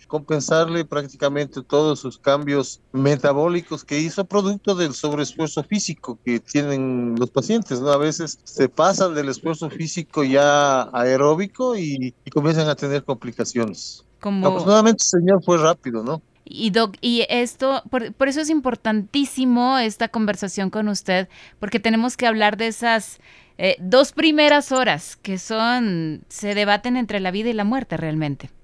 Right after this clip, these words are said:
Speaker 1: Exactamente, ese, eh, los infartos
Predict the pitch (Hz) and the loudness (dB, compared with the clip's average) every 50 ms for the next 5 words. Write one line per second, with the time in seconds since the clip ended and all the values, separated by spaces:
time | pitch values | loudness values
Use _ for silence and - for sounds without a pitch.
0 | - - - _ _ _ _ _ _ _ _ _ _ _ _ _ _ _ _ _ | -20 -20 -20 _ _ _ _ _ _ _ _ _ _ _ _ _ _ _ _ _
1 | _ _ _ _ _ _ _ _ _ _ - - 117 - 175 185 180 - 180 160 | _ _ _ _ _ _ _ _ _ _ -4 -4 -2 0 0 -2 0 0 -2 0
2 | 165 160 151 - 151 139 135 139 151 160 147 - - 165 156 151 156 147 143 135 | 0 0 0 2 2 4 4 4 4 2 0 0 -2 -4 -2 -2 -2 -2 0 0
3 | 143 139 135 135 135 - - 156 170 175 - - 220 208 190 - - | 0 0 0 -2 -4 -2 -2 -2 -2 -2 -4 -4 -4 -4 -4 -6 -12